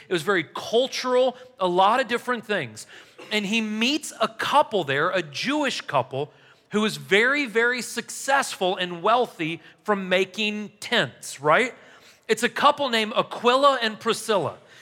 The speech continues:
and they owned a tent and leather, uh, making company, right? Like a firm. They had locations in Rome, in Corinth, and in Ephesus. Very successful. And so Paul also made tents to supplement his income.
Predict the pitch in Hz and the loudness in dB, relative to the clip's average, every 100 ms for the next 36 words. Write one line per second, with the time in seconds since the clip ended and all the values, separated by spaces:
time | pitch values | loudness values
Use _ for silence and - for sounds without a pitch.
0 | - 196 202 214 214 185 170 - 240 254 | -6 0 2 2 0 -2 -4 -8 -2 -2
1 | 285 - 190 190 185 190 208 208 180 156 | -2 -8 -6 -4 -2 2 2 2 2 0
2 | - - 175 160 165 170 190 202 190 170 | -4 -4 2 2 2 0 0 0 -6 -8
3 | 156 - 214 202 147 110 107 147 160 202 | -8 -4 -2 -2 -6 -6 -10 2 2 4
4 | 170 151 - 214 175 110 104 - - _ | -2 -4 -2 0 2 -2 -8 -20 -20 _
5 | 202 220 208 208 233 247 226 185 180 160 | 2 4 2 0 0 0 -4 -6 -6 2
6 | 170 190 254 294 - _ _ _ _ _ | 4 4 2 -4 -14 _ _ _ _ _
7 | _ - 196 170 - 208 233 262 254 - | _ -6 -4 -6 -6 2 4 2 -2 -16
8 | - _ _ 190 220 226 269 269 208 - | -20 _ _ 0 0 2 0 0 -4 -4
9 | 120 - - _ _ 127 135 151 180 240 | -12 -12 -14 _ _ -6 -2 0 -2 -8
10 | - 285 262 - 123 - _ _ _ - | -4 -2 -2 -4 -10 -10 _ _ _ -20
11 | _ 220 - 247 165 - 269 302 277 - | _ -4 -2 -4 -4 2 4 4 2 0
12 | 262 311 330 - 220 196 185 170 147 175 | 2 2 0 0 0 2 0 0 -4 -4
13 | 185 190 - 196 208 196 202 185 180 185 | -4 -4 -8 -2 -2 0 -2 -2 -4 0
14 | 247 269 - 147 | 0 0 2 2